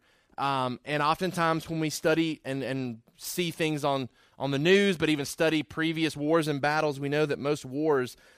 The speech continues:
leave a lot of unjust suffering and destruction in their wake,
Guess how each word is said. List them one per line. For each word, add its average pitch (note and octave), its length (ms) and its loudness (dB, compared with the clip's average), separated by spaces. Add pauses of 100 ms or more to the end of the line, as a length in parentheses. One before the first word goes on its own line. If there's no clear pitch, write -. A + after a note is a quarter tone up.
(160)
leave D3+ 220 0
a C#3+ 60 2
lot C#3 260 4
of C3+ 180 0
unjust C#3 800 -2
suffering B2 760 -4 (380)
and B2+ 220 -4
destruction B2 680 -4
in A2+ 140 -6
their A2 160 -4
wake, G2+ 520 -8